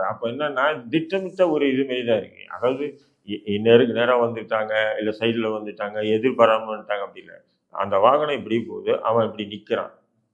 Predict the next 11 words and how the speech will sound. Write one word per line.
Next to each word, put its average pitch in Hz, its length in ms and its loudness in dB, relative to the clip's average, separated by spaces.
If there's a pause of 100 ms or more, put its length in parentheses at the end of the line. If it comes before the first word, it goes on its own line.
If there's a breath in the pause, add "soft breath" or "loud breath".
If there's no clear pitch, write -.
(140)
நிக்கிறான், 107 360 -4
அப்படி, 110 340 -10
அஹ், 117 200 -4
ஒரு 120 160 2 (120)
இன்ச்சு, 123 260 -4 (100)
இன்ச்சா 123 320 -2
நீ 113 100 -2 (160)
நகட்டான். 101 440 -6 (300)
நீ 113 60 0 (100)
இப்படி 123 260 0
போனவன், 131 520 2